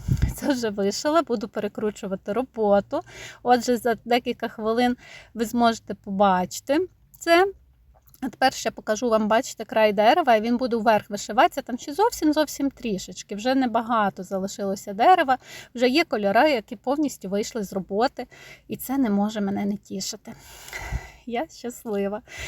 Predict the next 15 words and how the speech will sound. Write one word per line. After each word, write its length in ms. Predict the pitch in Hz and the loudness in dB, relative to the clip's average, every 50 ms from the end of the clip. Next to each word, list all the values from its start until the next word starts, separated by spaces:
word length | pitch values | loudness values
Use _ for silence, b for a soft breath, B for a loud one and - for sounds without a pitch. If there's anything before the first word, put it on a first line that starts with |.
| B B B | B B B
Отже, 300 | - 262 269 247 - 247 | 4 6 6 6 2 -2
я 120 | 233 233 226 | 0 0 0
йду 260 | 233 208 226 226 208 | 2 2 2 2 2
розкручувати 800 | 208 208 - - 208 208 208 - - 202 196 202 196 - 208 | 0 -4 -6 -8 -8 -8 -8 -8 -10 -4 -4 -4 -2 -2 -2
роботу 560 | 196 202 185 180 190 214 247 311 349 _ - 220 | -2 -2 -4 -2 0 4 6 6 4 _ 0 -6
і 140 | 220 226 | -6 -6
покажу 420 | - - 208 - 240 202 202 220 208 | -8 -10 -10 -8 -6 -2 -2 0 0
вам 180 | 208 196 202 | 0 -2 -2
трішечки, 720 | 202 - 226 269 320 349 - - 262 - - _ _ 226 208 | -4 -4 -2 -2 -2 -2 -4 -8 -12 -12 -16 _ _ -4 -4
розповім 640 | 202 202 - - _ 202 196 185 214 226 294 330 320 | -2 -4 -6 -8 _ -8 -6 -4 -2 2 2 0 0
трішечки, 680 | _ 262 254 254 254 - 254 233 - - _ 220 247 | _ -4 -4 -4 -4 -4 -8 -10 -12 -12 _ -10 -10
що 420 | - - - - 247 269 330 381 - B B B B B B B B B B B B B B | -10 -10 -10 -4 0 2 2 0 0 B B B B B B B B B B B B B B
В 40 | - | -2
мене 240 | 262 285 330 320 269 | 0 2 2 2 2
є. 300 | 220 - - 202 208 | 0 -2 -4 -4 -4